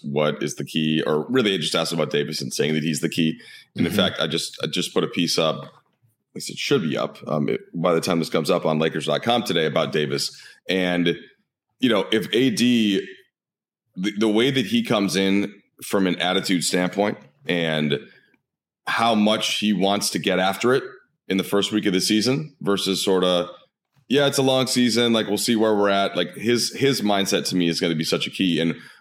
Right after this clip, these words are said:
Speaker 1: what kind of an impact can Darvin Ham have on that? What, uh, is there a new assistant coach? Is there one of these guys that will end up being around Davis more? Sometimes you see things like that happen. Uh, and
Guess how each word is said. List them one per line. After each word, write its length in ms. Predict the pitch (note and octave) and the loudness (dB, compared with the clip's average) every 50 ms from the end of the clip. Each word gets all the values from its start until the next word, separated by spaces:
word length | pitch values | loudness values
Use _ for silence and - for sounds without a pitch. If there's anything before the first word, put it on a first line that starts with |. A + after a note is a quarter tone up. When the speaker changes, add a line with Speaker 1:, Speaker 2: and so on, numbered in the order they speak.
| _ | _
Speaker 1:
what 260 | - G2+ C3 C3+ - - | -2 0 2 2 2 0
kind 180 | C#3 C3+ B2+ | 0 0 2
of 80 | A#2 G#2 | 2 2
an 80 | G#2 | 2
impact 440 | A2 G#2+ G2+ G#2+ G#2 G2 F#2 - - | 2 0 0 0 0 0 0 0 0
can 140 | - G2 F2+ | 0 0 2
Darvin 320 | F#2 F#2+ F2+ E2+ D#2 F2 | 2 2 2 2 0 0
Ham 380 | E2+ F2 E2 E2 D#2+ D#2 D2 - - - _ - | 0 0 0 0 0 0 -2 -4 -8 -14 _ -4
have 260 | - A2 G2+ F#2 D#2 | -2 0 0 2 2
on 180 | D#2 C#2+ C2+ C2+ | 0 0 0 -2
that? 220 | C#2 B1+ - - - - - - - | -2 -4 -4 -6 -8 -14 -20 -10 -2
What, 220 | - A#2 B2 - - - | 0 2 2 0 0 -2
uh, 120 | G2 G2 - | -2 0 2
is 160 | A2 A#2 G2 | 0 2 4
there 200 | B2 B2 A#2 A2+ | 4 4 4 4
a 40 | G#2+ | 4
new 480 | G#2+ A2 B2 C3 C3+ C3+ C3 A#2 - - | 4 4 6 6 6 4 4 2 0 0
assistant 400 | G#2+ G2 - A2 - - F#2+ E2 | -2 0 0 0 0 0 0 0
coach? 220 | - F#2 D#2+ D#2 D#2+ | 0 0 0 0 -2
Is 80 | D2+ | 0
there 120 | - F#2 F2+ | 0 2 2
one 160 | F2+ A2+ B2 | 2 2 2
of 60 | B2+ | 4
these 200 | A#2+ A#2+ A2+ - | 4 2 2 2
guys 380 | - A2 G#2 G2+ F#2+ F#2 F2 D#2 | 2 2 2 2 2 0 0 0
that 160 | - F#2+ D2+ | 0 -2 0
will 340 | D2+ E2+ F2 E2+ E2+ - - - - - _ - | 2 2 2 2 2 0 -2 -8 -20 -14 _ -2
end 200 | G2 G#2 G2 G2 | 0 2 2 2
up 240 | G2 F#2 F#2 - - | 2 2 0 0 0
being 240 | G#2+ G#2 G2+ F#2+ | 0 2 2 2
around 480 | F#2+ F2+ F#2+ F#2+ G2 G2 F#2+ F#2+ F#2+ D#2+ | 2 2 2 2 2 2 2 2 0 0
Davis 400 | - F#2 F2+ F2 E2 E2+ - - | 0 0 0 0 0 -2 -2 -2
more? 400 | E2 E2+ F2 E2+ D#2 C2+ - - | 0 2 2 2 2 2 0 -2
Sometimes 460 | - - - G2 F2 G2 F2 E2 C#2+ E2 | -2 0 0 0 2 2 0 0 -2 -2
you 60 | D#2 | -4
see 400 | - - - E2+ E2 D#2 D2+ - - - - - | -4 -2 0 0 0 0 -2 -6 -10 -20 -4 -2
things 200 | G2+ G2 D#2+ E2 | 0 0 2 0
like 120 | E2 D2+ - | 0 0 0
that 180 | F2+ E2+ D#2+ | 0 0 0
happen. 340 | E2+ D#2 D2 - - - - - - - _ _ - | 0 -2 -2 -2 -6 -8 -10 -12 -16 -20 _ _ -2
Uh, 200 | F2+ F2+ D#2+ - - | 0 0 0 0 -2
and 420 | E2+ F2 E2+ E2+ E2 E2 D#2+ D#2 | -2 -2 -2 -2 0 0 0 -2